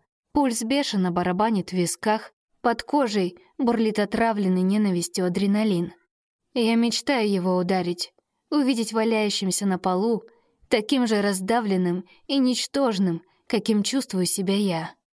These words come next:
И ещё хоть одно поганое слово в её адрес, я выбью тебе зубы, и ты минимум несколько месяцев не сможешь выходить в эфир. Паника и страх плещутся в глазах отца до тех пор, пока я не опускаю руку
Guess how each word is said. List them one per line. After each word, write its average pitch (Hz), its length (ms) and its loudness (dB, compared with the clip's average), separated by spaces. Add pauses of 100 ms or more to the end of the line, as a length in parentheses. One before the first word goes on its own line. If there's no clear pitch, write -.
(880)
И - 100 -2
ещё 247 380 0
хоть 214 180 -2
одно 185 220 0
поганое 180 480 0
слово 233 360 0
в 190 80 -8
её 180 200 0
адрес, 170 480 -4 (280)
я 233 280 2
выбью 190 300 0
тебе 226 300 -2
зубы, 196 400 -2 (360)
и 277 140 -2
ты 277 140 0
минимум 247 440 2
несколько 240 420 0
месяцев 240 460 -2
не 185 120 0
сможешь 220 520 -2 (300)
выходить 220 500 0
в 220 100 2
эфир. - 360 -4 (920)
Паника 196 440 2
и - 20 0
страх 220 400 -2
плещутся 240 540 -2
в 175 40 -8
глазах 180 380 -2
отца 180 240 -2
до 180 100 -2
тех 175 240 -6
пор, 214 300 -2 (180)
пока 247 280 0
я 220 140 0
не 185 140 2
опускаю 185 560 -2
руку 196 400 -2